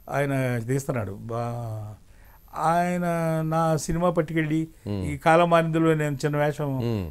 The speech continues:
Speaker 1: క-, వాసిరాజు ప్రకాశం
Speaker 2: ఉమ్.
Speaker 1: జర్నలిస్ట్ ఆయన.
Speaker 2: అవును, తెలుసు.
Speaker 1: ఆయన డైరెక్టర్,
Speaker 2: ఉమ్.
Speaker 1: ఆయన దానికి ప్రొడ్యూసర్.
Speaker 2: ఉమ్.
Speaker 1: ఆయన చేసిన సినిమాకి నన్ను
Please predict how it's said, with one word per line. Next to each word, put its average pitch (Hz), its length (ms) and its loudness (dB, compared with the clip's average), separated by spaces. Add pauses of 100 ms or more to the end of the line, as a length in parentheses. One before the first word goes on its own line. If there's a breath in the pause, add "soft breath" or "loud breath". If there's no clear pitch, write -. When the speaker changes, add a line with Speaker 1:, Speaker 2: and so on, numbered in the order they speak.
(140)
Speaker 1:
క-, 139 180 0 (240)
వాసిరాజు 160 460 2
ప్రకాశం 147 420 0
Speaker 2:
ఉమ్. 104 480 -4
Speaker 1:
జర్నలిస్ట్ 156 400 2
ఆయన. 107 220 0
Speaker 2:
అవును, 113 260 4
తెలుసు. 107 360 -6
Speaker 1:
ఆయన 147 160 -2
డైరెక్టర్, 160 380 2
Speaker 2:
ఉమ్. 113 420 -2
Speaker 1:
ఆయన 139 280 2
దానికి 139 260 2
ప్రొడ్యూసర్. 143 420 -2
Speaker 2:
ఉమ్. 101 520 -2
Speaker 1:
ఆయన 160 180 2
చేసిన 180 380 2
సినిమాకి 165 680 -2 (320 soft breath)
నన్ను 170 600 0